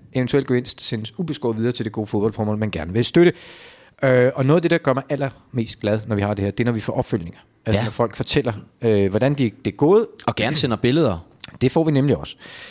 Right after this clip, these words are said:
Speaker 1: Øh, den første i dag kommer fra Jeppe Dybdal,
Speaker 2: Mhm.
Speaker 1: som, øh, tog afsted med Special Olympics-holdet
Speaker 2: Nå,
Speaker 1: til
Speaker 2: ja.
Speaker 1: World Games i Abu Dhabi.
Speaker 2: Ja.
Speaker 1: Abu Dhabi.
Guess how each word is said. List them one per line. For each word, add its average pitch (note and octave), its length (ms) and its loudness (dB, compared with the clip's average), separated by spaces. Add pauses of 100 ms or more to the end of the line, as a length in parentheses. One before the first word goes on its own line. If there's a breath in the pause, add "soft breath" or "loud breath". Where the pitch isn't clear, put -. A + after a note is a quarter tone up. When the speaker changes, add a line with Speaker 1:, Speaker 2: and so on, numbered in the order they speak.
(220 loud breath)
Speaker 1:
Øh, B2 220 4
den C3+ 120 0
første F3 360 2
i - 20 4
dag C#3 180 2
kommer C#3 200 0
fra C3+ 200 -2
Jeppe G2 280 0
Dybdal, C3 360 -2 (500)
Speaker 2:
Mhm. - 40 -2
Speaker 1:
som, B2 380 2
øh, F2+ 500 0 (2250)
tog A#2 200 2
afsted A2+ 320 2 (180)
med A2+ 320 2 (200)
Special B2 560 -2 (180)
Olympics-holdet - 1500 -2 (180)
Speaker 2:
Nå, C3+ 80 2
Speaker 1:
til F3+ 60 2
Speaker 2:
ja. - 100 4
Speaker 1:
World C3 140 4
Games A2 220 0
i B2+ 40 2
Abu B2 120 2
Dhabi. C#3+ 280 4 (140)
Speaker 2:
Ja. G#2 120 0 (140)
Speaker 1:
Abu A#2+ 160 2
Dhabi. C#3 360 4